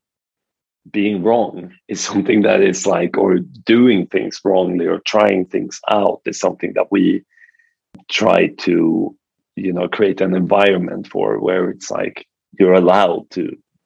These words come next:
not know everything from the start. And that's something that I think, uh, really connects to creativity, because, I mean, and that's only, like, culture. When we started out Snask, we from, we had no clue what we were doing.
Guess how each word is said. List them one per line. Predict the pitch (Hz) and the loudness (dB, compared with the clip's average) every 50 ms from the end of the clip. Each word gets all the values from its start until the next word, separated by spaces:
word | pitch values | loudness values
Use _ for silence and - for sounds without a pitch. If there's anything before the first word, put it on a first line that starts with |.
| _ | _
not | - 95 92 92 - | -6 -4 -4 -4 -2
know | 101 92 95 104 101 - | -2 2 2 4 2 2
everything | - - - - - - - - - - - - _ _ - | 0 -2 -6 -8 -6 -4 -4 -4 -4 -6 -8 -12 _ _ -8
from | - 101 101 101 | -6 -4 -4 -4
the | 104 104 | -4 -6
start. | - - - - - 90 - - - - - - - - - - - - _ _ _ _ _ _ _ - - - | -2 -2 0 0 0 -2 -4 -8 -16 -18 -18 -16 -16 -16 -18 -20 -20 -20 _ _ _ _ _ _ _ -16 -4 0
And | 107 107 104 107 | 0 2 4 4
that's | 101 110 110 110 - | 6 4 4 2 2
something | - - 113 104 98 - - 104 98 95 | 2 2 2 2 2 2 2 2 4 4
that | 92 95 92 92 90 - | 4 4 4 4 4 2
I | 92 90 | 0 -2
think, | 85 - 95 85 - - 92 | -4 -6 -8 -10 -8 -6 -4
uh, | 87 87 85 85 85 - - - - - _ _ - | -4 -2 -2 -4 -6 -8 -10 -18 -20 -20 _ _ -8
really | 101 104 110 110 110 104 95 92 | -2 2 4 4 4 4 4 2
connects | - - 87 87 95 - - - | 0 -4 -6 -8 -8 -10 -10 -8
to | - 90 - - | -6 -6 -6 -6
creativity, | - - 95 92 87 - 90 90 87 87 - 92 | -2 0 0 0 2 0 0 0 0 -2 -2 0
because, | - 92 87 - 95 90 - - - _ _ _ _ _ _ _ _ _ _ _ _ _ _ _ _ _ _ _ _ _ - | 0 0 0 0 0 -2 -2 -6 -12 _ _ _ _ _ _ _ _ _ _ _ _ _ _ _ _ _ _ _ _ _ 0
I | - | 2
mean, | 104 117 120 120 117 104 90 - - - - - _ _ _ _ _ _ _ _ _ _ - | 4 6 6 4 4 2 -2 -6 -14 -18 -20 -20 _ _ _ _ _ _ _ _ _ _ -4
and | - - - - | 0 2 2 2
that's | 123 127 - - | 2 0 0 0
only, | 147 143 139 135 - 196 | 0 2 2 2 0 -4
like, | - - 123 123 117 - | -4 0 0 0 0 0
culture. | - 127 120 131 117 | -2 -2 0 0 0
When | 107 110 107 | 0 0 2
we | 110 131 123 | 2 0 -2
started | 123 - - 156 151 143 120 95 104 | -2 -4 -2 -2 0 0 -2 -2 -2
out | 113 120 113 95 | -4 -4 -6 -8
Snask, | - - - - 92 95 - - _ | -12 -16 -16 -14 -14 -14 -16 -14 _
we | 95 95 92 - | -8 -8 -8 -6
from, | - 95 92 92 92 113 | -6 -6 -6 -6 -4 -2
we | 113 113 | 0 0
had | 113 131 | 2 4
no | 123 117 110 104 | 4 4 4 2
clue | 98 - 104 95 90 | 0 0 0 0 0
what | - - 87 - | -2 -6 -10 -10
we | - 85 | -10 -12
were | 85 85 82 | -10 -10 -8
doing. | - 87 87 - - | -4 -2 -4 -4 -4